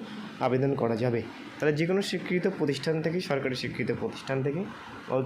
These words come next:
মা-, আহ, উচ্চ মাধ্যমিক যদি পাস করে থাকো, এইচএস পাস করে থাকলে কিন্তু, তাহলে কিন্তু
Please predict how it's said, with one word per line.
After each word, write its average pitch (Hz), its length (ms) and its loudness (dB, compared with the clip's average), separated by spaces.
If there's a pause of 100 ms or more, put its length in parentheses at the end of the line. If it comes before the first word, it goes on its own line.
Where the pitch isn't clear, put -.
মা-, 131 120 2
আহ, 117 460 2
উচ্চ 135 220 -2
মাধ্যমিক 196 460 2
যদি 208 140 2
পাস 139 240 2
করে 120 140 -2
থাকো, 117 200 2
এইচএস 123 340 4
পাস - 180 0
করে 110 140 -2
থাকলে 123 320 0
কিন্তু, 156 340 2 (400)
তাহলে 165 280 4
কিন্তু 190 340 4